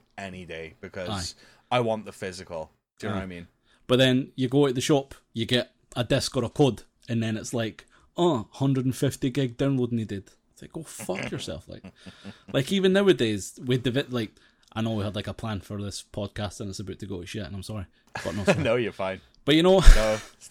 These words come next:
Speaker 1: it's, it's all good. It's all good.
Speaker 2: you know how there's, like, collectors and special editions that come out now, first party, de-, like,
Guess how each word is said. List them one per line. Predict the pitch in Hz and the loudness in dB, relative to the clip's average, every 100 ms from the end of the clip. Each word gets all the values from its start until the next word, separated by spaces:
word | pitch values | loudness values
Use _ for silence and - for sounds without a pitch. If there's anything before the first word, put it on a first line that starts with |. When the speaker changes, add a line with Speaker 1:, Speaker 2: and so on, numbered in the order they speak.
| - - | -20 -10
Speaker 1:
it's, | 135 120 | -8 -6
it's | 107 - | -10 -6
all | 113 | -6
good. | 101 98 - | -4 -8 -8
It's | - | -12
all | 98 | -10
good. | 90 | 4
Speaker 2:
you | 180 | 4
know | 208 | 6
how | 185 190 | 4 4
there's, | 185 165 | 4 2
like, | 175 | -2
collectors | - 160 160 147 135 | 0 0 0 -2 -2
and | 117 | -2
special | - 135 - 120 | 0 0 0 -4
editions | 110 - 104 | -4 -4 -8
that | 95 - | -10 -6
come | 127 113 | -6 -4
out | |
now, | 117 117 107 | -4 -2 -4
first | - 110 - - | -4 -6 -6 -6
party, | 120 107 95 98 | -6 -6 -10 -10
de-, | 110 104 | -8 -8
like, | 104 101 | -10 -12